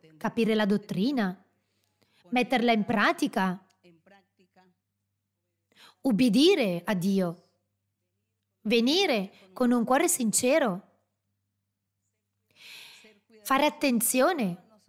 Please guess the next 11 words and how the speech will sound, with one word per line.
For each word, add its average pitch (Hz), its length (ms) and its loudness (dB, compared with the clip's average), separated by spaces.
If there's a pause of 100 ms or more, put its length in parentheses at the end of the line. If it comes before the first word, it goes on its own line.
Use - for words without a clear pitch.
(500)
Noi 277 360 0
dobbiamo 233 340 2
fare 240 260 -2
attenzione 220 1300 -2
a 240 100 -2
non 247 200 0
essere 269 540 0
ipocriti 240 680 -2
con 190 180 -4
il 185 140 -4
Signore. 180 640 -6